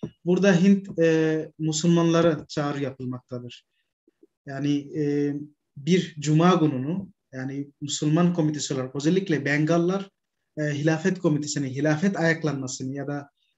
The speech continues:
e, yani İngilizce'deki çevirmeleri Tür-, Türkiye'deki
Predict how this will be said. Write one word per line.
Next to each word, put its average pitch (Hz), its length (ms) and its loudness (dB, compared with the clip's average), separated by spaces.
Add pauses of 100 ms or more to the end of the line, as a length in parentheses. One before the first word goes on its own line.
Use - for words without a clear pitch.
(120)
e, 151 40 -6 (800)
yani 143 200 -6
İngilizce'deki 160 720 0
çevirmeleri 151 880 0
Tür-, 151 200 -12 (160)
Türkiye'deki 160 760 -2